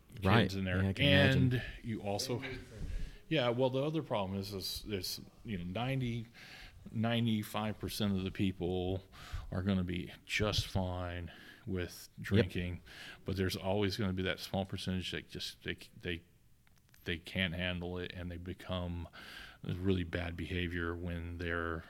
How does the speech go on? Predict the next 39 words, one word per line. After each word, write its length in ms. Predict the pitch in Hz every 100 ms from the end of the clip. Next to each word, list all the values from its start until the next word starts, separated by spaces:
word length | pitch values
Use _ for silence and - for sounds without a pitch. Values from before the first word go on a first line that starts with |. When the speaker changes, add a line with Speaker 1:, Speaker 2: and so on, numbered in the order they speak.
| - - 90 95
Speaker 1:
uh, 260 | 87 82 85 - 98 87 -
you 100 | 92
know, 60 | 85 85
when 120 | 85 85
they 60 |
get 120 | 85
drunk 280 | - 110 - - - - - - - -
or 60 |
they've 120 | 95 85
been 120 | 87
drinking. 440 | 92 101 87 87 90
And 120 | 85
so 500 | - 87 85 85 80 - - - - - - - - 87
we 100 | 104
just, 340 | 95 - - 104
we 100 | 98
didn't, 260 | 95 82 87 101
we 80 | 101
didn't 240 | 95 87
want, 120 | 85 - - -
you 100 | 87
know, 100 | 82 85
that 180 | 85
as 60 | -
part 180 | - 87
of 60 | 85
that 160 | 85
environment. 580 | 85 87 87 90 90 -
So 120 | 92
I 40 | 90
know 140 | 90
that 220 | - -
people 260 | 95 87 85
have 120 | 80
talked 260 | - 85 -
about 280 | 87 90 85
that 160 | 87 87
at 100 | -
times, 440 | 92 90 87